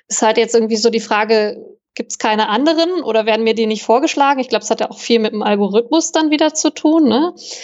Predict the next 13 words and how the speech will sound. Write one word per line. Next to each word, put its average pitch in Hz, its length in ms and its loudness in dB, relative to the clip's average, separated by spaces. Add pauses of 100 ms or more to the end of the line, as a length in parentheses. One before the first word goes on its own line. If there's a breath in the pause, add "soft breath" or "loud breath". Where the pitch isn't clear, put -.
(520 loud breath)
Ähm, 214 540 0 (320 loud breath)
aber 220 120 2
mir 233 80 6
ist 247 140 0
zum 262 100 4
Beispiel 247 260 2
auch 240 140 0
mal 254 140 0
aufgefallen, 240 600 0
dass 240 140 -2
ich, - 160 -8
äh, 208 220 -8
ich, - 260 -18